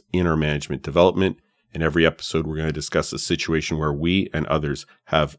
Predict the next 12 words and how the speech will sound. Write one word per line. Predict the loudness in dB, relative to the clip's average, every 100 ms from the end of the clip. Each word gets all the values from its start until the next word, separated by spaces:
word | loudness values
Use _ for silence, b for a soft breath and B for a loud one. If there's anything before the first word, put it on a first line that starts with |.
| -10
missed | -6 -4 -6 -12 _
the | -10 -6
mark. | -4 -4 -6 -12 _ _ _ _
We're | -6
gonna | 0 0
start | 4 2
at | 2
the |
perspective | -6 -2 0 0 -4
of |
the | -4
employee, | -6 -2 4 6 6